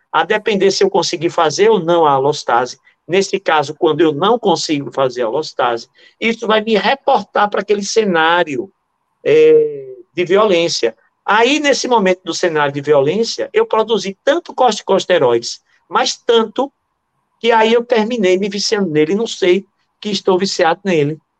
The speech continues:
E aí, quando eu começo a ter qualquer coisa que lembre,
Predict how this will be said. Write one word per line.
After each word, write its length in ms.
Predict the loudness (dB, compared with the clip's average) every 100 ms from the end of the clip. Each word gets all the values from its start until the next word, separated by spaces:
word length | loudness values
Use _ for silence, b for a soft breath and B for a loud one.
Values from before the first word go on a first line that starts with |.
| _ -2
E 120 | 0
aí, 300 | 2 0 -4
quando 760 | 0 2 4 2 0 -6 -8 0
eu 160 | 0 2
começo 420 | 0 0 -2 -4
a 40 |
ter 180 | -2 -2
qualquer 380 | -2 0 -2 2
coisa 280 | 2 2 -2
que 140 | -2
lembre, 600 | 0 2 0 -2 -8